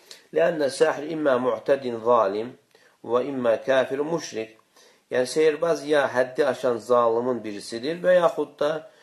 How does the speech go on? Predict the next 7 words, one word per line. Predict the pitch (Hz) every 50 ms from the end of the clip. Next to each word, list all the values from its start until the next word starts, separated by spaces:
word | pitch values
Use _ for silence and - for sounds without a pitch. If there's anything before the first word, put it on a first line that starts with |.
| _ _ _ _ - -
kafir | 151 143 147 143 - - 170 170
müşrikdir. | 170 160 143 - - - 123 - - _ - - - - _ _ _ _ _ _ _ _ _ _ -
فإن | 139 160 180 180 185
كان | 185 202 202 196 190 180
يستعين | 175 170 165 - - 160 151 160 180 175 165
على | 156 147 151 147 131
سحره | - - 165 - - 131 123 117 107